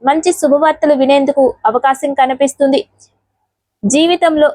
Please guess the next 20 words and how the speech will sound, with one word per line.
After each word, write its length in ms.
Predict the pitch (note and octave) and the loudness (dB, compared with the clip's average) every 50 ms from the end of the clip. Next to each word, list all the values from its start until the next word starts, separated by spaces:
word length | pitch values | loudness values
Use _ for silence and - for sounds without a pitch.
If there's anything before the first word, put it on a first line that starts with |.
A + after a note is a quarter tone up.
| - B3 | -2 -2
మీకు 240 | C#4+ D#4 D4 D#4 | -2 0 0 -2
కొన్ని 300 | C#4 - C#4+ C4 C4 C4 | -2 0 0 0 0 2
మార్పులు 420 | B3+ B3 A#3+ A#3+ C4 C#4 - D4 C#4+ | 2 2 2 2 0 0 0 0 2
అయితే 240 | C4+ C4+ C4+ D4 C#4 | 2 2 2 0 2
జరగబోతున్నాయండి. 1040 | B3+ C4 B3+ B3+ C4 C#4 C4 C4 B3 - B3+ B3 B3 B3 B3 A#3+ A#3 A3+ A3+ - - _ _ _ _ _ - | 2 2 2 2 2 2 2 2 2 2 0 0 2 2 2 2 0 0 -2 -4 -8 _ _ _ _ _ -2
అదృష్టం 540 | B3+ C4+ C4 E4 E4 E4 - - G4 F#4+ F4 | -2 -2 0 0 -2 -2 0 0 0 0 0
మీకు 200 | D#4+ D4+ D4 D4 | 0 -2 0 0
అనుకూలంగా 560 | C4 C4 C4+ - D4+ D4+ D4 C#4 C#4 C#4+ C#4+ | 0 0 0 0 0 2 2 2 2 2 0
మారబోతుంది. 760 | C4 A#3+ A#3 A#3 B3+ B3 A#3+ B3+ B3 B3+ B3 A#3+ A#3+ A#3 - _ _ _ _ _ _ _ _ - | 2 2 0 2 2 2 2 0 0 0 0 -2 -2 -6 -8 _ _ _ _ _ _ _ _ -2
మీరు 360 | C4+ D4 D#4 D#4+ E4+ E4+ F4 E4 - - B3 | 0 2 2 2 2 2 2 0 0 0 0
అనుకుంటూ 500 | C4+ D4 D#4 D#4 E4+ E4+ E4 E4 E4+ D#4+ | 0 0 0 0 0 0 0 2 2 2
ఉన్నారు 320 | D4 C4 B3 B3 B3 B3 | 2 2 2 2 2 2
కదా, 300 | - B3 A#3 C4+ D#4+ D#4+ - _ _ - | 2 2 2 2 0 -2 -4 _ _ -4
"మాకు 220 | B3+ C#4 C#4+ C#4 C#4+ | -2 0 0 2 0
అసలు 260 | C#4 - - C4+ B3+ | 0 0 0 0 2
అదృష్టం 500 | A#3+ A3+ A#3 A#3 D#4 D#4 - F4 E4+ E4 | 2 2 0 0 -2 -2 0 0 0 0
అనేది 320 | E4 D#4+ D#4 D4+ D4+ D4+ A#3+ - - B3 | 2 2 2 2 2 0 -2 -2 -2 -2
మమ్మల్ని 360 | C4 C4 C4+ C4+ C4+ C4 A#3+ | 0 2 2 2 2 2 2
వరించి 500 | A3 A#3 A#3+ C#4 D4 D4 - D#4 C4+ - - | 4 2 2 2 0 0 0 -2 0 0 0
ఎన్నాళ్ళయిందో, 800 | A#3 A#3+ B3+ C4+ C#4 C#4+ C#4 C#4 C4+ C4+ C4 B3+ B3+ C4 B3+ | 0 2 2 2 2 2 2 2 2 2 0 0 0 0 -2